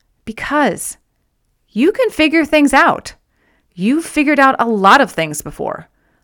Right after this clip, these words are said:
like how to tie your shoes, how to raise a child, how to pick yourself up after you've been beaten down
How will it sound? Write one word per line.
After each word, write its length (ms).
like 300
how 180
to 80
tie 140
your 140
shoes, 420
how 240
to 80
raise 160
a 60
child, 440
how 160
to 100
pick 240
yourself 400
up 300
after 220
you've 120
been 160
beaten 240
down 340